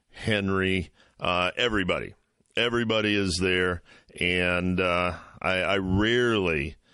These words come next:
rarely go to that without finding several new things out there that I just gotta have.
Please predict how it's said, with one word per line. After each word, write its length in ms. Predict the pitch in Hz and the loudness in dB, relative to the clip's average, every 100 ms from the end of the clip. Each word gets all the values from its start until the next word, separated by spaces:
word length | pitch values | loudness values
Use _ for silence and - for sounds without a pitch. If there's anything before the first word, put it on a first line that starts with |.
| - - | -20 -14
rarely 580 | - 95 113 117 110 98 | -2 0 2 2 2 0
go 220 | 95 101 | 2 2
to 80 | 98 | 2
that 320 | 90 87 82 | 2 2 0
without 400 | 78 90 95 87 | 0 0 2 0
finding 800 | - 107 104 107 95 82 78 80 - _ _ _ _ _ | -4 -2 0 0 0 0 0 -4 -8 _ _ _ _ _
several 840 | - - - 127 110 107 101 87 - _ | -6 -2 0 0 2 2 2 -2 -8 _
new 400 | 82 98 120 143 | -2 0 2 2
things 520 | - 131 123 104 95 98 | 0 0 0 0 0 0
out 280 | 85 82 | 0 0
there 380 | 85 82 82 78 _ _ _ _ _ _ _ - | 0 0 0 -4 _ _ _ _ _ _ _ -6
that 100 | 95 | -2
I 60 | 92 | 0
just 200 | 85 - | -2 -2
gotta 240 | 82 73 | -2 -2
have. 320 | 73 57 - | -4 -6 -10